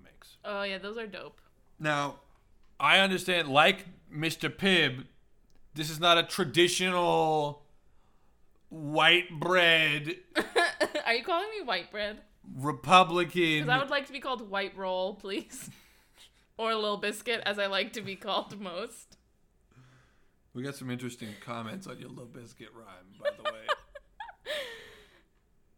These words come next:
Speaker 1: Unlike your, uh, very basic traditional values, this, uh,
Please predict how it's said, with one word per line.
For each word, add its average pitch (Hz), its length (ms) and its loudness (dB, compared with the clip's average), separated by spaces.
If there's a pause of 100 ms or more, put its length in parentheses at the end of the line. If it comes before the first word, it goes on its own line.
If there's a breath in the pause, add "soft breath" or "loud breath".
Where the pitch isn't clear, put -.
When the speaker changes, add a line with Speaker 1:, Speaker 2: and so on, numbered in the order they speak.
(540)
Speaker 1:
Unlike 202 600 2
your, 170 600 2 (600)
uh, 123 460 -2 (200)
very 151 540 -2
basic 135 880 -4 (100)
traditional 139 840 -2
values, 120 1080 2 (640 soft breath)
this, 180 240 -2
uh, 196 80 2